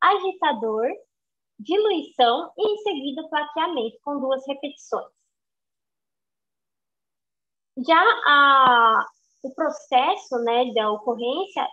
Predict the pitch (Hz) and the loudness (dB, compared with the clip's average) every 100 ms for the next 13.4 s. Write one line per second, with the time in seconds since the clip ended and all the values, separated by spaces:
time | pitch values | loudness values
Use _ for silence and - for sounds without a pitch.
0 | - 233 214 208 - 220 254 - 392 - | -4 -4 -4 -8 -10 -10 -12 -6 -8 -8
1 | _ _ _ - 285 285 302 285 285 285 | _ _ _ 2 4 6 4 2 0 0
2 | 277 277 269 269 247 220 214 208 220 320 | 2 2 2 0 2 0 0 0 0 0
3 | 294 247 220 285 311 285 262 262 240 240 | -6 -8 -6 -8 -8 -8 -6 -4 -4 -6
4 | 226 214 214 214 - 226 294 349 - _ | -8 -8 -8 -6 2 4 4 2 -2 _
5 | _ - 359 320 233 233 247 254 269 - | _ 4 6 6 4 2 -2 -6 -6 -4
6 | 220 240 285 381 381 _ _ - 330 339 | -2 -4 -2 -2 -2 _ _ -6 -2 0
7 | 339 277 247 220 233 277 359 - _ 320 | 0 2 2 0 -6 -6 -8 -8 _ -6
8 | - 294 285 254 _ _ _ _ _ 269 | 0 0 0 -2 _ _ _ _ _ 0
9 | 277 277 254 226 214 220 220 _ 294 294 | 2 2 2 4 2 2 -8 _ -8 -2
10 | 208 233 277 494 - _ _ _ _ _ | 0 0 0 -2 -4 _ _ _ _ _
11 | _ _ _ _ _ _ - 277 277 262 | _ _ _ _ _ _ 0 2 2 0
12 | 269 285 294 247 262 339 269 262 247 247 | 2 0 2 4 4 4 -2 -2 -2 -2
13 | 247 208 254 | -2 0 -2